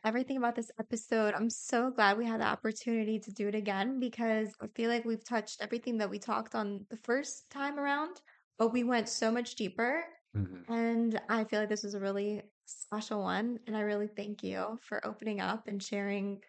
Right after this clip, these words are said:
Speaker 1: all the different parts of your story with us. And,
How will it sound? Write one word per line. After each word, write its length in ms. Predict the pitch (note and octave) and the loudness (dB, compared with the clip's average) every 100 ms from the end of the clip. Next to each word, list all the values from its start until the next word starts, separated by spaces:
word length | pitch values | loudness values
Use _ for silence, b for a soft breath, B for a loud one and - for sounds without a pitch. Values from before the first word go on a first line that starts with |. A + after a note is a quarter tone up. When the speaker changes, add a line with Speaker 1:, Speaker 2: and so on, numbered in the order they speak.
| _ | _
Speaker 1:
all 220 | F#3 A#3+ | -2 0
the 80 | B3+ | 0
different 420 | G#3 F#3+ F#3 F3 - _ _ _ | -2 -4 -6 -8 -10 _ _ _
parts 220 | G#3+ G3 | -6 -6
of 80 | G3+ | -4
your 100 | F#3 | -6
story 300 | F#3+ F#3+ F#3 | -4 -2 -2
with 160 | F3+ F#3 | -2 -2
us. 480 | F3+ C#4+ - - - b b _ _ _ | -2 -4 -8 -20 -20 b b _ _ _
And, 480 | A3 A3 A3 A3 A3 | -2 0 2 0 -2